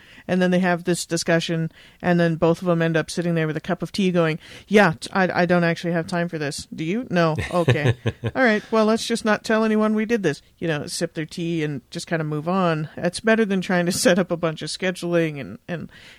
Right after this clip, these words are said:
Speaker 1: and finding a bunch of players, only to have everything come crashing down.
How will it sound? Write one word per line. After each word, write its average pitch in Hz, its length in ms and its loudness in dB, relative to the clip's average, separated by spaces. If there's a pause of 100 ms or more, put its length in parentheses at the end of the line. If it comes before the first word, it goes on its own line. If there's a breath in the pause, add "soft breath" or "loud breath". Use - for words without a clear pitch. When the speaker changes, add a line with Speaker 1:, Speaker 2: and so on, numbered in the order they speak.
Speaker 1:
and 180 160 0
finding 170 320 2
a 165 60 0
bunch 160 240 -2
of 160 80 -10
players, 185 500 -2 (320 loud breath)
only 220 260 2
to 196 100 -2
have 180 200 0
everything 165 380 -2
come 156 220 -4
crashing 156 520 -4
down. 160 480 -4